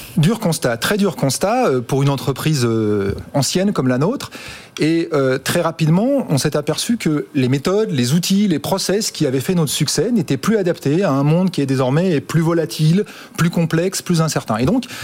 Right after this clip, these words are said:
il a fallu trouver une autre voie pour répondre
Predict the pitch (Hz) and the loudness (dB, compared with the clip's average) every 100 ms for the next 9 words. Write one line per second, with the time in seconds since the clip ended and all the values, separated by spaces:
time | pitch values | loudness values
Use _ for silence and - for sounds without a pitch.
0 | - - 147 156 165 170 - 165 175 285 | -8 -2 -2 0 -2 -2 -2 0 0 -2
1 | - 170 139 214 - 160 135 151 262 - | -6 0 2 2 0 0 0 0 -4 -10
2 | - - - 165 160 175 180 196 185 - | -12 -12 -4 0 0 0 0 0 0 -4